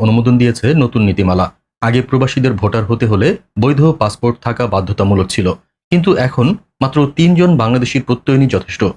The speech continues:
এমনকি কারো পাসপোর্ট না থাকলেও তিনজন প্রবাসী নাগরিক বললেই তিনি সরাসরি বাংলাদেশি ভোটার হিসেবে নিবন্ধিত হয়ে যাবেন। ভাবুন একবার, যে বিদেশে আছে, যার বৈধ কাগজপত্রও নেই,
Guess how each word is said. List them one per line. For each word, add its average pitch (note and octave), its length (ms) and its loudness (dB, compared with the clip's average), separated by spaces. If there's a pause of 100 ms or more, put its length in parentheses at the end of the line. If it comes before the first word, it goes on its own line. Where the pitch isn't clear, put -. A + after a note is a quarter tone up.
(280)
এমনকি A#2 300 0 (320)
কারো A#2+ 240 -4
পাসপোর্ট A2+ 380 -4
না G#2+ 140 0
থাকলেও A2 380 -2 (340)
তিনজন E3 360 2
প্রবাসী B2+ 380 -2
নাগরিক B2 380 0
বললেই B2+ 320 0 (320)
তিনি D3+ 140 2
সরাসরি C#3 500 -2
বাংলাদেশি A2 460 -2
ভোটার A2+ 380 -2
হিসেবে C3+ 300 0
নিবন্ধিত G2+ 440 0
হয়ে G2 240 0
যাবেন। F#2 180 0 (520)
ভাবুন A#2+ 280 2
একবার, F#2 220 -2 (420)
যে D3 100 2 (140)
বিদেশে C#3 340 0
আছে, C3+ 220 -2 (380)
যার C3 140 -2 (100)
বৈধ A#2+ 180 0 (180)
কাগজপত্রও G#2+ 640 -2
নেই, G#2+ 120 2